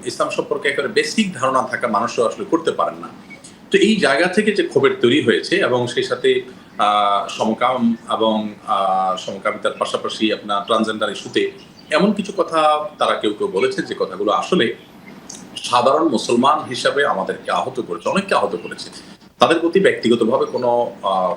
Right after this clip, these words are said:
ক্ষোভের জায়গা, কোনো কষ্টের জায়গা আমাদের নেই। আহ, এই ছোট্ট একটি বিষয় যেটা, আহ, চাইলে তারা সে বিষয়ে তাদের অবস্থানকে পরিষ্কার করতে পারেন।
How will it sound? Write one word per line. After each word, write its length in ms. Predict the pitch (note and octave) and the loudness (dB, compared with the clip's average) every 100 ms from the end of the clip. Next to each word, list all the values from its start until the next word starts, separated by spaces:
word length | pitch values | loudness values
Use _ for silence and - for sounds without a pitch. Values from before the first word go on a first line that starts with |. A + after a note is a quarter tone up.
| - | -4
ক্ষোভের 300 | B2 C3 A2+ | 2 4 4
জায়গা, 300 | G#2 F#2+ F#2+ | 2 2 0
কোনো 200 | - A#2 | -2 -4
কষ্টের 240 | G#2+ - - | -4 -4 -2
জায়গা 220 | A#2 G2 | 0 0
আমাদের 220 | F#2 F#2 E2+ | 0 -4 -4
নেই। 140 | F2+ - - - - - | -6 -8 -10 -20 -14 -2
আহ, 180 | F#2+ F#2 | 0 2
এই 140 | D#3 E3 | 2 2
ছোট্ট 200 | - A3+ | 2 0
একটি 240 | G#3 F3 - | 0 2 2
বিষয় 640 | A2 - - D3 F#2+ C3 G3 - - | 2 -2 0 2 2 2 -2 -6 -4
যেটা, 560 | A2 A#2+ G#2 B2 D3+ - - - - | 2 2 4 2 0 -6 -12 -14 -2
আহ, 500 | G2 F#2+ F#2 F2+ F2+ - | 2 4 4 2 0 0
চাইলে 340 | C#3+ D3 F3 | 2 2 2
তারা 480 | G3 D3 B2 B2 B2 - - | 2 2 2 2 0 -6 -6
সে 120 | - | -2
বিষয়ে 240 | B2+ - B2+ | 0 0 -2
তাদের 160 | A#2 | 0
অবস্থানকে 400 | A2 - A2 G#2+ | 0 -2 -8 -6
পরিষ্কার 320 | A#2 D#3+ - | -4 -2 -2
করতে 280 | - A2+ - | -2 -2 -4
পারেন। 260 | - E2 | -4 -4